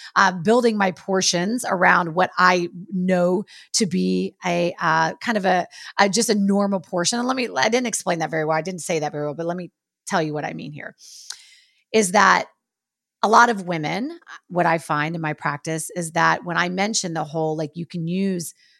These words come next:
you know, some good fats, or you can use, uh, cheese, or, like, as, like, as a condiment to just, you know, like, get a little bit more satisfaction. A lot of women are afraid to do that because they're afraid to overdo it, right?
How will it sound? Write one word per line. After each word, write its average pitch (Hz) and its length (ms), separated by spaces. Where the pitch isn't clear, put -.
you 175 80
know, 170 80
some 165 220
good 156 180
fats, 151 400
or 170 100
you 180 160
can 190 180
use, 190 360
uh, 165 240
cheese, 202 680
or, 175 300
like, 175 260
as, 180 220
like, 185 200
as 175 120
a 180 60
condiment 170 800
to 170 120
just, 175 240
you 175 120
know, 156 160
like, 156 220
get 185 140
a 190 40
little 185 200
bit 180 160
more 170 140
satisfaction. 160 920
A 226 60
lot 240 180
of 233 120
women 208 200
are 175 140
afraid 160 640
to 180 100
do 180 180
that 165 140
because 160 220
they're 160 120
afraid 160 420
to - 140
overdo 147 520
it, - 100
right? 170 280